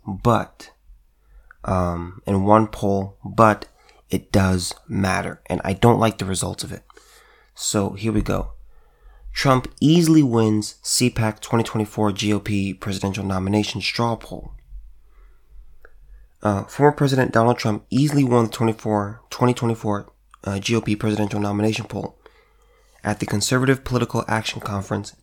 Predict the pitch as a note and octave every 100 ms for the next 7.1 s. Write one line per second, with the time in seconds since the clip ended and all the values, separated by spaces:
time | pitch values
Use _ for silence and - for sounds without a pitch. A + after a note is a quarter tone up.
0 | - A2+ A2 A2 G2+ G#2 - G#2+ G#2 G2
1 | - - F#2 F#2+ - B2+ - - - -
2 | _ _ _ _ _ _ _ _ - C#3
3 | B2 - - A#2 A2 G#2 - C#3 C3+ B2+
4 | - A2+ G#2 G2+ G2 - G#2 G2+ - A2
5 | A2 A2 G#2 G#2 A2+ G2+ F#2+ G2 G#2+ G2
6 | G#2 G#2 G2 - F#2+ G2 F#2 - A2+ A2+